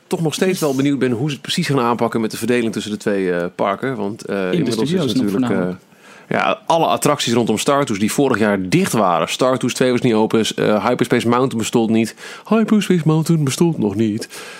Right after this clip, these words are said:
Speaker 1: Eh, Path of the Jedi was er gelukkig ook nog niet. Eh,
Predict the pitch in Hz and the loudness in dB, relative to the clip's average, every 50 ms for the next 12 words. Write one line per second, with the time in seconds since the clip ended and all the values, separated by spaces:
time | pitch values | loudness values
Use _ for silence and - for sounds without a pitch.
0 | - - - - - 110 107 104 104 104 - 127 127 - 120 117 110 101 120 139 | -20 -20 -6 -2 0 2 2 2 2 2 0 0 0 0 0 0 2 2 2 2
1 | 135 123 117 120 107 110 113 113 107 - 113 127 147 143 139 127 123 127 120 - | 2 2 2 0 2 2 2 2 2 2 0 0 2 2 2 2 2 0 0 -4
2 | - - - - - - - - - - - 139 139 135 131 127 127 | -12 -18 -18 -18 -18 -20 -20 -20 -4 -2 0 2 2 2 2 2 2